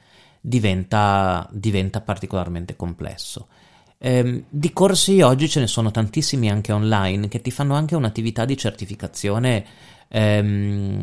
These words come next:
senza, senza necessità di muoversi, di muoversi da casa. Eh, è molto utile, mm, individuare ad esempio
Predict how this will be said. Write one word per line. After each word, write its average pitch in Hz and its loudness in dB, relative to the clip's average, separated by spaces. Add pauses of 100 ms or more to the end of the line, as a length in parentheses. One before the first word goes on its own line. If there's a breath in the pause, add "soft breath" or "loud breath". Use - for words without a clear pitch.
senza, - -2
senza 131 0
necessità 120 -2
di 139 0
muoversi, 95 -2
di 104 -4
muoversi 90 -6
da 87 -8
casa. - -12 (520 loud breath)
Eh, 127 2
è 156 0
molto 175 6
utile, 175 4
mm, 113 -2
individuare 123 2
ad 123 0
esempio 131 0